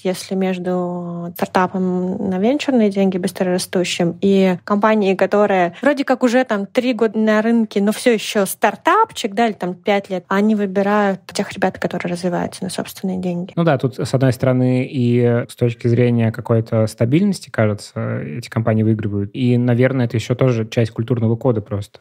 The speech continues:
Speaker 2: И, наверное, есть на рынке, условно, ребята, которые хотят в найм, которые избалованы <laughs> венчуром, так тоже, я так понимаю,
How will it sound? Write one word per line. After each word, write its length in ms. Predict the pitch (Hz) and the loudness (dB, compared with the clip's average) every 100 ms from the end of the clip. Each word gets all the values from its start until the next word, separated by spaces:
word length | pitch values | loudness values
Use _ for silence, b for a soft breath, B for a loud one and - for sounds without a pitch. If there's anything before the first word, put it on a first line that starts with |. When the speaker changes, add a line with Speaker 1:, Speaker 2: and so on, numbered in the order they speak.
| - | 0
Speaker 2:
И, 80 | 127 | 2
наверное, 380 | 113 120 127 | 4 4 4
есть 220 | 120 117 - | 2 2 2
на 80 | |
рынке, 840 | 113 117 117 120 120 117 117 113 113 | 2 2 0 2 2 2 0 0 -4
условно, 520 | - - 104 101 104 139 | -8 -4 -4 -2 -6 -4
ребята, 360 | 127 113 110 | 0 2 0
которые 220 | - 113 110 | 0 -6 -2
хотят 260 | 113 110 | -2 -4
в 80 | - | -2
найм, 680 | 113 117 120 117 113 110 113 | 2 2 2 2 0 0 -4
которые 600 | 110 101 107 107 110 127 | -8 -4 0 2 0 0
избалованы 500 | 117 113 113 117 113 | 0 4 4 4 4
<laughs> 0 | |
венчуром, 500 | 107 113 110 - 104 | 2 0 -2 -2 -2
так 160 | 101 110 | -4 -4
тоже, 260 | 110 107 | -2 -2
я 80 | 104 | -4
так 80 | - | -8
понимаю, 400 | _ 104 104 107 | _ -10 -8 -10